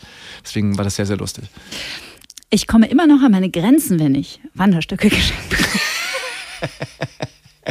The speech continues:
Speaker 1: Äh, äh,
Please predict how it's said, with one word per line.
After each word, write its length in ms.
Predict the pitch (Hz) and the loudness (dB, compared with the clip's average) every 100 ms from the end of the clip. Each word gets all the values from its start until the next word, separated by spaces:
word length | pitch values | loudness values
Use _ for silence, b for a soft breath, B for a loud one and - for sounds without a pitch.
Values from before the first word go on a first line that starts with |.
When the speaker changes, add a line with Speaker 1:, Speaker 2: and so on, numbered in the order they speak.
| - _ - B 214 B B 175 170 B - | -12 _ -20 B -12 B B -8 -8 B 0
Speaker 1:
Äh, 400 | 139 143 147 139 B B B _ _ _ - | 2 4 2 0 B B B _ _ _ -10
äh, 420 | 147 151 151 | 0 2 4